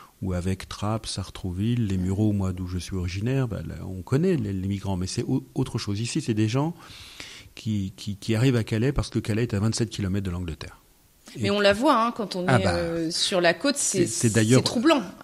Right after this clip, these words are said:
Speaker 1: d'ailleurs,
Speaker 2: la
Speaker 1: venez
Speaker 2: proximité.
Speaker 1: entre Calais et Boulogne, la côte est absolument splendide. Ça, j'en profite pour faire mes
Speaker 2: <laughs>
Speaker 1: Mais, euh,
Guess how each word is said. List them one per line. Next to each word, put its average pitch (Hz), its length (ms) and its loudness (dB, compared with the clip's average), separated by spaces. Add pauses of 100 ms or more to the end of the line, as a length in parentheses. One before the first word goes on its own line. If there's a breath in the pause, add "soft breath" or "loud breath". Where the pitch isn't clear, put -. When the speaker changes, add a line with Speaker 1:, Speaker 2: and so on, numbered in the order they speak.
Speaker 1:
d'ailleurs, 113 360 6
Speaker 2:
la 104 100 2
Speaker 1:
venez 123 320 8
Speaker 2:
proximité. 107 40 0
Speaker 1:
entre 101 600 0 (100)
Calais 113 340 2
et 95 80 0
Boulogne, 95 420 0
la 95 120 -2
côte - 240 -4
est 90 120 -6
absolument 87 800 -4
splendide. 78 640 -8 (500)
Ça, 98 240 -4
j'en 87 180 -4
profite - 440 -8
pour - 180 -10
faire 85 240 -6
mes 80 300 -10
Speaker 2:
<laughs> - 100 -20 (840 loud breath)
Speaker 1:
Mais, 123 320 6 (120)
euh, 107 200 0